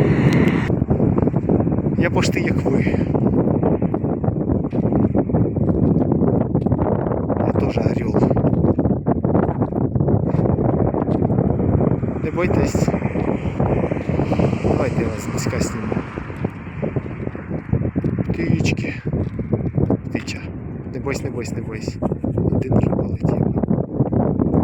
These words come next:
То переляканий, а ти не боїшся, да? І ще десять песов знайшов собі в колекцію.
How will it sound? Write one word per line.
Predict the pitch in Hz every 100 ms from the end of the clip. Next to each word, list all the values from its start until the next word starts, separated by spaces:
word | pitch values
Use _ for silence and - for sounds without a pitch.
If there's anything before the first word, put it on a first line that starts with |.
| - - - -
То | - -
переляканий, | - - - - - - - - -
а | -
ти | -
не | -
боїшся, | - - - - -
да? | - - - - - - - - - - - - - - - - - - - - - - - - - - -
І | 175
ще | 180 - 240
десять | 196 180 175 -
песов | 156 - 147
знайшов | 143 135 - 139 -
собі | 147 135
в | 131
колекцію. | 143 127 127 - 139